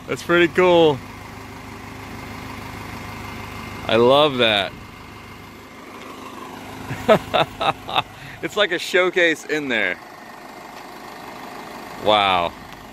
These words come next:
Very cool. 안녕하세요. Uh, I'm Brandon.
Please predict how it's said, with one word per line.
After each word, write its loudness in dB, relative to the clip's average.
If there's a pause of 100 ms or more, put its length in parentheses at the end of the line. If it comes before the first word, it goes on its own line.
(260)
Very 6
cool. 4 (1000)
안녕하세요. 6 (540)
Uh, 0
I'm 6
Brandon. 4